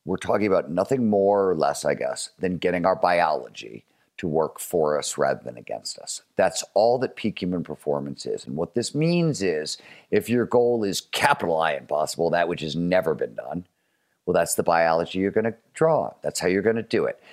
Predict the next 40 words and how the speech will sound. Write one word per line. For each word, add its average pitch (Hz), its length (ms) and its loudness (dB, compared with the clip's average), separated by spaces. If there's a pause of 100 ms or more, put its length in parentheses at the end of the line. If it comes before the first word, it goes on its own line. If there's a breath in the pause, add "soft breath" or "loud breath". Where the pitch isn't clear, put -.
If - 80 -12
your 98 80 -2
goal 113 260 2
is 127 140 0
small 139 640 2
I 57 380 -4
impossible, 62 760 -6 (240 soft breath)
well, 95 80 -2
the 104 60 2
biology 131 640 2
is 90 140 -2
the - 60 -12
same. 92 420 -2
The - 180 -20
tools 131 640 0
are 98 160 -2
the 78 80 -6
same. 90 400 -2 (280 loud breath)
In 117 120 2
fact, 127 440 2
if 135 140 -2
your 131 140 0
goal 139 320 4
is, 123 320 -2
"Man, 135 480 2 (300 soft breath)
small 147 420 2
I 143 180 4
impossible, 123 400 0
capital, 127 320 2
f-, - 400 -14
f-, - 140 -2
fuck - 300 0
that. 87 180 4
I'm 95 100 2
just 120 180 -2
trying 123 220 4
to 107 60 -2
get 101 180 -2
through 92 200 -2
Monday," 85 600 0